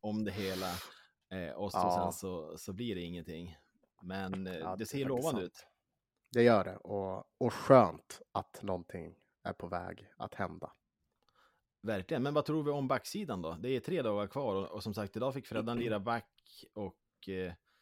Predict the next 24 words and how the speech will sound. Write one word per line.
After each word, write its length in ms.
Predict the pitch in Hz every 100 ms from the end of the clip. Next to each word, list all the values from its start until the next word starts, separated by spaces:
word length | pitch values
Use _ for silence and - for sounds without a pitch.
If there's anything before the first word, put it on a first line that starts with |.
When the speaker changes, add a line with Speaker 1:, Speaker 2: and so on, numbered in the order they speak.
| _ _ _ _
Speaker 1:
ja, 260 | 110 101 -
vet 240 | 117 117
du, 80 | 101
kommer 200 | 110 120
Speaker 2:
Mm. 100 | 131
Speaker 1:
tillbaka 440 | 131 123 117 - 98
nu, 200 | 98 95
men 380 | 90 87 85 78 -
Lindgren 460 | 90 107 117 117 110
vet 240 | 107 -
vi 40 | 104
inte 180 | -
om 60 | 98
han 160 | 98 104
kommer 280 | 101 101
att, 220 | 92 - -
tror 140 | 120
du 60 | 117
kommer 160 | 127
komma 180 | 113 139
in 60 | 156
något 160 | 95
där, 120 | 82 73
eller? 180 | 64